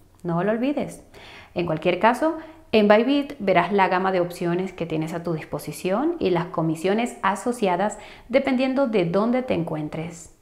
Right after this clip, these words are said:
Además de comprar criptomonedas con dinero fiat, también puedes transferir criptomonedas a Bybit desde otro monedero o exchange. Para ello, ve a comprar criptomonedas y a continuación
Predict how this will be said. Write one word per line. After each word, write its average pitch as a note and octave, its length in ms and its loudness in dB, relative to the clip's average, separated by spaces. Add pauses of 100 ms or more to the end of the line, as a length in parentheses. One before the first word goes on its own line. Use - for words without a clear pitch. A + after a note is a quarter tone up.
(220)
Además C#4 300 6
de E4 80 4
comprar G3+ 340 2
criptomonedas G#3+ 680 0
con F#3 180 -2
dinero G3 300 2
fiat, F3+ 480 -2 (280)
también F#3+ 480 2
puedes C4 220 0
transferir E3+ 520 0
criptomonedas F3+ 760 0
a G3+ 60 -2
Bybit G#3 580 0
desde E3 420 -2
otro G3+ 320 2
monedero G#3 640 0
o F#3+ 140 -2
exchange. E3+ 640 -6 (460)
Para C#4+ 280 4
ello, G3+ 440 2
ve F#3 420 0
a D#3 360 -2
comprar E3+ 560 0
criptomonedas F3 1040 2 (140)
y G#3 160 4
a D4 80 2
continuación D4+ 800 2